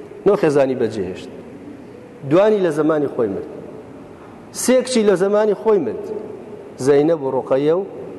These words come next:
ئوم کەلثوم. فاتیمە لە دوای خۆی مرد. سێ کچ، دوو ژن، مامی. ئەمان هەمووی موسڵمان بوون. ڕۆژێک نەجێڕایە بڵێ فاتحە بۆ خەدیجە و فاتحە بۆ زەینەب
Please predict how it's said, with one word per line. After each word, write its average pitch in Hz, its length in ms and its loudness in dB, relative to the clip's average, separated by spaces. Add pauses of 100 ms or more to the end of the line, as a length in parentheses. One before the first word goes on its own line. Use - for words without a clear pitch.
(640)
ئوم 151 140 2 (120)
کەلثوم. 147 400 2 (800)
فاتیمە 156 400 4
لە 156 100 -2
دوای 151 220 2
خۆی 110 220 -2
مرد. 90 160 -6 (100)
سێ 196 260 2 (140)
کچ، - 160 -4 (220)
دوو 185 180 4
ژن، 123 220 -2 (400)
مامی. 156 480 4 (580)
ئەمان 156 240 4
هەمووی 226 220 4
موسڵمان 214 520 2
بوون. 113 160 -2 (1200)
ڕۆژێک 175 340 4
نەجێڕایە 147 520 2
بڵێ 139 220 -2
فاتحە 135 480 2
بۆ 143 100 4 (420)
خەدیجە 131 440 2
و - 80 2
فاتحە 123 460 0
بۆ 135 100 2 (840)
زەینەب 143 340 4